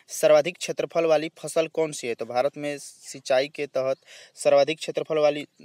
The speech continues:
फसल कौन सी है? तो वो है धान। यह क्लास आप आर के रोजगार स्टडी YouTube चैनल पे देख रहे हैं,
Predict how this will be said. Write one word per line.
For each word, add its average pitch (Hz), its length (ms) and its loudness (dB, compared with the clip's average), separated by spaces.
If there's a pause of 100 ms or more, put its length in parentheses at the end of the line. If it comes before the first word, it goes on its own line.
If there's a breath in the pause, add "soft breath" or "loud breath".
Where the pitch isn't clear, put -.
(140)
फसल 147 240 -4
कौन 151 200 -4
सी 151 120 -4
है? 165 60 0
तो 156 120 -4
वो 139 120 0
है 151 120 0
धान। 117 360 -10 (120)
यह 139 80 0
क्लास 139 220 -2
आप 143 120 -2
आर 139 100 0
के 151 120 -6
रोजगार 139 280 0
स्टडी 143 240 -8
YouTube 135 180 -14
चैनल 143 140 -8
पे 143 100 -8
देख 139 160 -8
रहे 156 100 -8
हैं, 104 80 -12